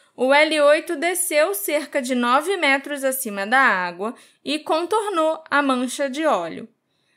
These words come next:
A tripulação, então, lançou dois sinalizadores, e eles circularam pela área por cerca de uma hora após a última comunicação.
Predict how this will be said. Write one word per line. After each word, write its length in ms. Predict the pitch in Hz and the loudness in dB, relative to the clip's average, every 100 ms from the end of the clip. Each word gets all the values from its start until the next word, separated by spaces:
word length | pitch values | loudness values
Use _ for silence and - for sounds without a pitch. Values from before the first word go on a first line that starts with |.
| _ | _
A 160 | - 262 | 2 2
tripulação, 720 | 339 339 330 311 311 269 226 | 2 0 2 2 0 -2 -2
então, 500 | 277 320 254 254 302 | -4 -2 -2 -2 -4
lançou 460 | 294 294 285 311 294 | 0 0 0 0 2
dois 300 | 269 285 339 | 2 2 0
sinalizadores, 1300 | 359 339 349 339 330 359 254 180 165 190 - - _ _ - | -6 -4 -4 -2 0 0 0 -2 -6 -10 -14 -18 _ _ -6
e 160 | 269 | 0
eles 280 | 277 269 277 | 2 2 -2
circularam 760 | - 359 349 440 349 277 294 285 | -4 -4 -2 0 4 4 4 0
pela 260 | 277 226 | -2 0
área 440 | 285 254 202 202 226 | 0 2 0 0 -2
por 240 | 247 226 | -4 -4
cerca 400 | - 214 214 226 | -4 -6 -6 -10
de 200 | 202 214 - | -8 -10 -4
uma 420 | 269 311 349 285 | -2 0 2 2
hora 340 | 202 196 220 - | 2 0 -2 -2
após 460 | 277 277 247 226 247 | -4 0 0 0 0
a 100 | 247 | -2
última 400 | 233 226 254 262 | -2 -6 -4 -4
comunicação. 880 | 262 240 240 262 320 320 - 165 | -4 -2 -2 -4 -6 -8 -10 -12